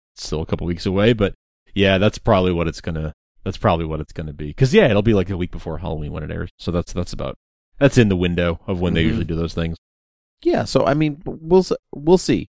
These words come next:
Speaker 2: But my money, my money would be on, if it was anybody, it would be,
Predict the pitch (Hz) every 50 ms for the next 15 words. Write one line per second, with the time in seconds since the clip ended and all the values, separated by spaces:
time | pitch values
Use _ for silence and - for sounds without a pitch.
0 | _ _ _ _ _ _ _ _ _ - 117 104 - 113 113 120 123 131 131 131
1 | 131 127 123 120 110 107 - - _ _ _ _ _ _ _ - 107 110 110 110
2 | 107 107 113 117 113 117 117 113 113 107 98 92 95 82 - 98 98 95 92 85
3 | 57 78 87 87 85 85 80 80 78 76 73 - _ _ _ _ _ _ _ _
4 | _ _ _ _ _ _ _ _ _ - 98 - - 107 - - 80 80 95 92
5 | 92 90 92 85 92 110 110 104 98 107 110 110 117 117 113 113 - - 87 92
6 | 69 87 85 78 90 82 80 76